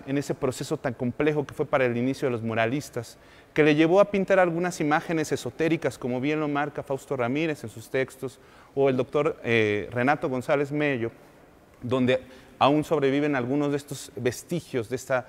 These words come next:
eh, de estos elementos como el mural de maternidad, eh, murales que desaparecieron no solamente por el mismo pintor, sino también por el ataque de esa sociedad que no entendía lo que se estaba desarrollando con el proceso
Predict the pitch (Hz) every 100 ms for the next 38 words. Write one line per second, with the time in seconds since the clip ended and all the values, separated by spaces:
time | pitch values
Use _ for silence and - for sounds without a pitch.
0 | - - - - 117 110 107 - 120 135
1 | 156 127 123 131 143 147 - 135 135 131
2 | 131 107 107 120 120 113 - 95 98 104
3 | 120 - - - - - 120 110 110 110
4 | 117 120 123 131 147 139 - - - 135
5 | 131 - 117 - 110 113 113 - 139 139
6 | 151 165 - 185 180 165 165 151 - 113
7 | 110 - - - 123 123 131 156 160 156
8 | 135 117 143 139 147 135 123 123 135 131
9 | 143 127 120 110 - 156 - 120 110 117
10 | 131 - 120 117 117 120 - 120 120 117
11 | 123 117 120 120 113 - 107 - 120 110
12 | 107 107 101 101 107 107 107 - - -
13 | 127 120 117 120 135 123 135